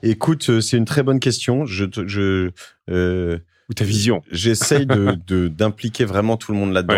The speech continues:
Speaker 2: Ouais.
Speaker 1: dans l'usage,
Speaker 2: Ouais.
Speaker 1: parce que dans nos métiers, euh, on a trois grands métiers, le conseil, le dev, le design, euh, l'U X et, euh,
Speaker 2: Ouais.
Speaker 1: la création de contenu.
Speaker 2: Ouais, ouais.
Speaker 1: Euh, et dans ces trois métiers, euh, euh, l'I A va avoir un impact très fort.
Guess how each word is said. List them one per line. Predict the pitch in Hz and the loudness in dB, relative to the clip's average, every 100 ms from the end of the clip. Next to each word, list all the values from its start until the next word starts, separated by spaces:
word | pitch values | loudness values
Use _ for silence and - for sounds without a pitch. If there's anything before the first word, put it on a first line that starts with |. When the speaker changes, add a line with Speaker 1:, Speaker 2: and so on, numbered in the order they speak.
| 107 | 0
Speaker 2:
Ouais. | |
Speaker 1:
dans | 90 | -4
l'usage, | 90 90 82 101 | -4 -2 0 0
Speaker 2:
Ouais. | 107 | -2
Speaker 1:
parce | 85 | -6
que | - | -6
dans | 82 85 | -4 0
nos | 101 | 0
métiers, | 98 87 - 98 | 0 -2 -6 -4
euh, | 92 78 71 71 - - - | -4 -4 -8 -10 -18 -20 -4
on | 87 | -2
a | |
trois | 87 - 110 | 0 0 0
grands | 95 | 2
métiers, | 101 85 - 92 | 2 0 -2 2
le | 101 | 0
conseil, | 107 110 - 107 107 87 73 _ - _ | 2 -2 0 0 0 -2 -8 _ -20 _
le | 90 95 | -2 2
dev, | 110 87 | 2 2
le | 95 | 0
design, | 85 92 98 95 92 76 - 71 | 0 0 2 2 0 -2 -6 -8
euh, | 78 78 78 | -6 -4 -2
l'U | 85 92 | -2 0
X | 90 - - - _ | -2 -2 -4 -6 _
et, | 104 101 - 82 | 0 0 -2 -2
euh, | |
Speaker 2:
Ouais. | 98 | 0
Speaker 1:
la | - | 0
création | 101 87 92 | -2 -4 -4
de | 82 | -4
contenu. | 85 101 107 | -4 0 0
Speaker 2:
Ouais, | 110 - - | 0 -2 -10
ouais. | - 170 - | -10 -10 -6
Speaker 1:
Euh, | 87 90 | -4 -2
et | 101 | 0
dans | 95 | 0
ces | 87 - | -2 -6
trois | - 143 | -4 0
métiers, | 123 101 - 98 107 - | 0 -2 -2 -2 -2 -4
euh, | 90 80 80 80 80 80 - _ _ - | -6 -4 -4 -6 -8 -10 -14 _ _ -12
euh, | 85 80 80 82 82 | -10 -8 -8 -10 -6
l'I | 90 95 101 | -2 2 2
A | 104 | 2
va | 92 | 2
avoir | 80 87 | 0 0
un | 87 | -2
impact | 87 104 - - | -2 -4 -6 -14
très | - 95 | -6 -6
fort. | - 78 76 | -6 -12 -14